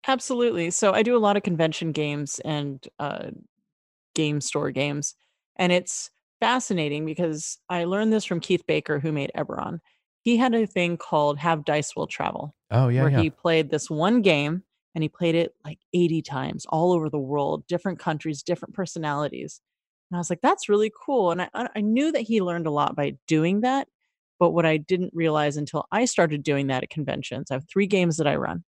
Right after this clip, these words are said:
Speaker 1: Um, one of them's a very serious game. One of them is an open mic night, so it's very silly. And then, um, I have a couple that I kind of play here and there, but the group will change the game.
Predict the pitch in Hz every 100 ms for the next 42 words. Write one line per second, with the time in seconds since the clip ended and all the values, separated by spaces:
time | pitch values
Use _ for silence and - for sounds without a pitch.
0 | _ _ _ _ _ - 156 139 139 143
1 | _ _ _ _ _ _ _ 160 170 175
2 | 214 180 139 147 180 202 - 156 156 -
3 | 147 151 185 - _ 151 156 175 170 175
4 | 180 156 131 - 165 208 165 139 151 156
5 | - 156 135 - 127 123 165 165 143 -
6 | 156 143 165 165 - _ _ _ _ 185
7 | 175 175 165 165 - 156 143 143 196 185
8 | 175 - - 151 147 - - 147 143 _
9 | _ 151 139 143 139 143 143 - 156 147
10 | _ _ _ _ _ _ _ _ _ _
11 | _ _ _ 180 170 - 160 165 214 214
12 | 175 160 - 190 180 180 185 180 - -
13 | _ _ _ _ - 165 143 147 - 151